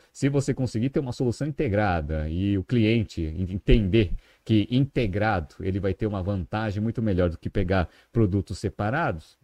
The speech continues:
eventualmente isso daí é uma estratégia que bastante gente faz, né? Tem gente que chama de bundle, tem gente que chama de combo, só não pode falar de venda casada, né? "Queremos entregar uma plataforma de serviços financeiros com soluções integradas que vão muito além da adquirência, além de uma oferta de software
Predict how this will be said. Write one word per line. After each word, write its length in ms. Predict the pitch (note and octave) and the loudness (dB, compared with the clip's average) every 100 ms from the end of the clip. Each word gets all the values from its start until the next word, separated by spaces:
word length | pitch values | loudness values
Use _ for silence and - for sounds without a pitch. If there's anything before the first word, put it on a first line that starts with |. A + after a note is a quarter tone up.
| - | -8
eventualmente 800 | C3 G#2+ A#2+ B2 A2+ B2+ C3+ C3+ | -6 -4 -6 -6 -4 -6 -6 -10
isso 120 | B2 | -2
daí 200 | A#2 A2+ | 0 0
é 40 | |
uma 220 | B2 A#2+ | 0 -2
estratégia 560 | A#2 - A2 - A2 A2+ | -4 -2 -2 0 -4 -4
que 100 | - | -6
bastante 380 | A2 - A#2 A2+ | -6 -4 -8 -8
gente 300 | - A#2+ - | -6 -8 -4
faz, 320 | G#2+ E2+ D2 | -2 -2 -2
né? 180 | E2+ F2 - - | -2 -4 -8 -12
Tem 120 | - E3 | -2 0
gente 120 | C#3+ | 0
que 60 | |
chama 160 | D3+ C#3 | -2 -2
de 80 | C3 | 0
bundle, 460 | E3 G#3+ F#3+ F3+ | 0 0 0 -2
tem 140 | D#3+ B2 | -2 -2
gente 100 | A2 | -2
que 60 | - | -2
chama 160 | A2 | -2
de 80 | A2 | -4
combo, 480 | - E3 F#3+ E3+ F#3 | 4 4 4 0 -4
só 160 | - | -4
não 80 | D3+ | -4
pode 200 | C#3+ C#3+ | -4 -4
falar 300 | - B2+ B2 | -2 0 0
de 140 | B2+ B2 | -2 -2
venda 200 | B2 - | -2 -4
casada, 520 | C#3 G#2 D#2+ - - | -4 -4 -6 -10 -8
né? 220 | F2+ C3+ C3+ - _ _ _ - | -4 -4 -4 -16 _ _ _ 4
"Queremos 340 | C#3+ G#3 F3+ | 4 4 2
entregar 380 | F#3 C3+ B2+ F3 | 0 2 2 0
uma 140 | E3 | -2
plataforma 480 | - C3+ A#2 D3 D#3 | -2 -2 0 0 -2
de 80 | C3+ | -2
serviços 320 | C#3 B2+ - | 0 0 -2
financeiros 500 | D3 A2 - D#3 D#3+ | -2 -2 0 -2 -2
com 140 | - | -4
soluções 480 | C3+ C#3+ B2+ - C3 | -4 -2 -2 -2 -2
integradas 600 | D#3 F#3+ G2 A2 D#3 D#3+ | -2 0 0 0 0 -4
que 140 | - A#2+ | -2 -2
vão 140 | B2 | 0
muito 400 | A#2 D3+ C#4 - | 2 2 2 2
além 200 | A#2+ D#3 | 2 0
da 100 | F3+ | -2
adquirência, 640 | E3 - C3 G#2+ - F2 - _ _ | -2 2 4 2 0 -4 -4 _ _
além 300 | G2 F#2+ A#2 | 4 6 6
de 80 | A#2 | 4
uma 100 | B2 | 0
oferta 300 | A2+ G2 A#2+ | 0 0 0
de 100 | C3 | -2
software 540 | - D#3+ F3+ - F#3+ | -2 0 0 0 -2